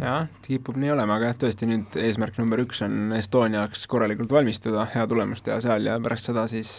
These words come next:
äh, siis on juba selgem, millisel suunal see hooaeg neil,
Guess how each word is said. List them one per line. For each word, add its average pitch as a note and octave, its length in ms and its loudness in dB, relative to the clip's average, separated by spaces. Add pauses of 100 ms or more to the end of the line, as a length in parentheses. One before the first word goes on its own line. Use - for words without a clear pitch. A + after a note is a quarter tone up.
äh, A2 240 -4 (560)
siis B2+ 240 6
on C3 140 4
juba B2+ 160 8 (180)
selgem, A#2+ 480 6 (400)
millisel B2 640 4
suunal B2+ 400 6
see A#2 240 4
hooaeg A#2+ 320 8
neil, A#2 300 2